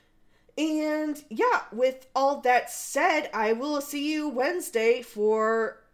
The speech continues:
another, I, probably my second to last Positive Communities episode, unless you guys send me suggestions for more things about Positive Communities you want me to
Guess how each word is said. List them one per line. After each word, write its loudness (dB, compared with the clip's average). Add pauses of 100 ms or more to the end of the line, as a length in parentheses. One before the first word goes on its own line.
(160)
another, -2
I, -4
probably -6 (140)
my -6
second -6
to -8
last -2
Positive -2
Communities -6
episode, -2 (380)
unless 0
you -2
guys 4
send -4
me -6
suggestions -2
for 0
more 2
things -8
about -4
Positive -6
Communities -8
you -8
want -8
me -10
to -20